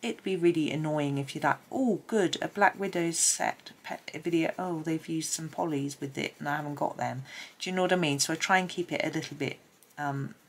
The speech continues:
keep them separated. But when I'm colouring myself,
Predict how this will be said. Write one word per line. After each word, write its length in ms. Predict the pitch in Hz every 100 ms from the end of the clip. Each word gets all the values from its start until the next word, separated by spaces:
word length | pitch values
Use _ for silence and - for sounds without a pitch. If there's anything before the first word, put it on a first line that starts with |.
| -
keep 200 | - -
them 120 | 151 139
separated. 840 | 165 143 - 120 127 - 123 127 - - - - _ _ _ _ _ - - - - -
But 80 | 147
when 160 | 165 165
I'm 240 | 160 - -
colouring 380 | - 196 165 156
myself, 720 | 147 143 - 135 127 - -